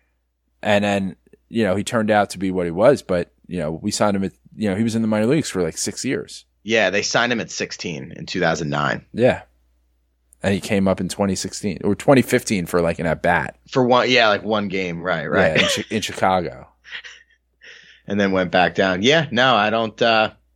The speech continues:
Speaker 2: it's gonna be a while for him. But, dude, the pressure they are putting on, the pressure that they are putting on this Volpe kid, I feel bad for this poor
Speaker 1: I,
Speaker 2: bastard.
Speaker 1: I mean, I, it's not them. It's the media, and it's the media in New York. And, like, if you're gonna be shortstop for the Yankees,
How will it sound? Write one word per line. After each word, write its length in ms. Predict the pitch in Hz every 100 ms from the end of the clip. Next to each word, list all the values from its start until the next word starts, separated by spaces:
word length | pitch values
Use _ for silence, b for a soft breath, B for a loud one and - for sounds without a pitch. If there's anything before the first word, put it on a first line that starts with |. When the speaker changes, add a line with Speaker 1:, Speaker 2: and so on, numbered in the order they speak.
| _ _ _ _
Speaker 2:
it's 80 | -
gonna 100 | 131
be 100 | 127
a 40 |
while 240 | 117 120 120
for 140 | 123
him. 80 | 117
But, 140 | 117
dude, 140 | - 117
the 80 | 98
pressure 440 | - 160 143 131
they 160 | 113 101
are 80 |
putting 320 | - 107 95 85
on, 320 | 78 69 - _ _ _ _ -
the 60 |
pressure 420 | 135 - 190 - 135
that 160 | 98
they 160 | 98 87
are 60 |
putting 280 | 85 101 87
on 120 | 80 78
this 160 | 76
Volpe 340 | - 80 82 -
kid, 100 | 80
I 120 | -
feel 160 | 202
bad 300 | 165 101 90
for 80 | -
this 100 | 78
poor 220 | - 90 110
Speaker 1:
I, 160 | 190
Speaker 2:
bastard. 260 | 139 - 180
Speaker 1:
I 40 |
mean, 200 | 196 202 202
I, 160 | 254 - _ - _
it's 240 | 175 175 226
not 180 | 247
them. 480 | 113 123 277 277 101 -
It's 180 | 127 -
the 60 | 143
media, 480 | 160 269 202 78 71
and 160 | 113
it's 140 | 127 -
the 60 | 117
media 360 | 113 123 147
in 80 | 147
New 80 | 156
York. 440 | 156 220 240 - -
And, 140 | 123
like, 160 | 127 120
if 80 |
you're 100 | 135
gonna 140 | 135 147
be 100 | 170
shortstop 520 | - 180 - 180 170
for 100 | 185
the 100 | 170
Yankees, 640 | 190 247 - 127 113 -